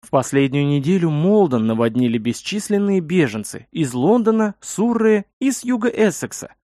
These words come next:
и цены на продукты взлетели до небес. Но даже по этим грабительским ценам выбор съестного в лавках поражал своей скудостью. Матушка говаривала Тому: «Запасливый лучше богатого».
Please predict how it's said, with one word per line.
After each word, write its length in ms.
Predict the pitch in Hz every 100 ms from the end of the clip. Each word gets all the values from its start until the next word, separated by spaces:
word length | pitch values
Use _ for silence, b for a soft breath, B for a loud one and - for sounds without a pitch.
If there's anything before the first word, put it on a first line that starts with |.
| _ _
и 80 | 135
цены 340 | - 139 135
на 120 | 131 120
продукты 540 | 123 117 202 - 233
взлетели 540 | 185 190 202 165 170
до 180 | 131 135
небес. 540 | 147 131 139 131 - _ _ _ _ _ _ _ _ _ _ _ -
Но 220 | 175 240
даже 320 | 190 196 175
по 120 | 165
этим 340 | 156 165 160 143
грабительским 760 | 139 160 175 180 156 - 139
ценам 520 | - 254 254 247 233 -
выбор 420 | 202 254 254 220
съестного 640 | 170 139 135 - 277 240 143
в 80 |
лавках 460 | 139 135 113 117 -
поражал 480 | 175 202 147 156 156
своей 280 | 143 131 131
скудостью. 760 | - 196 139 107 - 80 - _ _ _ _ _ 131
Матушка 500 | 170 208 190 - 170
говаривала 720 | 180 185 208 190 147 151 135
Тому: 420 | 156 131 101 - _ _ _ -
«Запасливый 840 | 120 110 143 220 247 - 113 95
лучше 400 | 110 139 147 160
богатого». 680 | 160 180 202 185 131 85